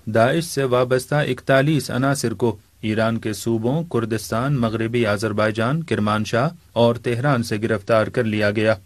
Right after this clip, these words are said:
इन दहशतगर्दों के कब्जे से हसास दस्तावेजात और हथियार भी बरामद किए गए। उधर अमेरिका ने ईरान के अवाम और इस्लामी जमहूरी निज़ाम से अपनी मुखासमाना पॉलिसियों और इक़दामात का सिलसिला जारी रखते हुए तेहरान के दहशतगर्दाना हमलों को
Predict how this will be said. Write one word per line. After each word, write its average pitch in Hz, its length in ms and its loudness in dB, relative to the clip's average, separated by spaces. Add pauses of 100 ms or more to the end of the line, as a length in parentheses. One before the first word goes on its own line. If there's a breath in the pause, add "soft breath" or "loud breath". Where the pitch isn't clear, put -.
(240 soft breath)
इन 156 160 4
दहशतगर्दों 147 600 2
के 151 100 0
कब्जे 139 360 2
से 175 160 0
हसास 135 580 0
दस्तावेजात 117 800 0
और 123 140 2
हथियार 120 540 0
भी 107 220 -2 (220)
बरामद 110 480 0
किए 110 240 0
गए। 107 200 0 (240 soft breath)
उधर 139 240 2
अमेरिका 165 420 4
ने 180 160 0
ईरान 143 360 4
के 147 120 2
अवाम 131 380 4
और 139 140 2
इस्लामी 135 440 0
जमहूरी 131 460 -2
निज़ाम 127 440 2
से 156 220 -2
अपनी 131 340 -2
मुखासमाना 131 760 0
पॉलिसियों 117 600 -2
और 120 200 0
इक़दामात 117 520 0
का 113 80 0
सिलसिला 113 500 0
जारी 110 340 0
रखते 110 260 -2
हुए 117 300 0 (340 soft breath)
तेहरान 135 360 2
के 120 120 0
दहशतगर्दाना 117 800 0
हमलों 113 380 -2
को 107 220 0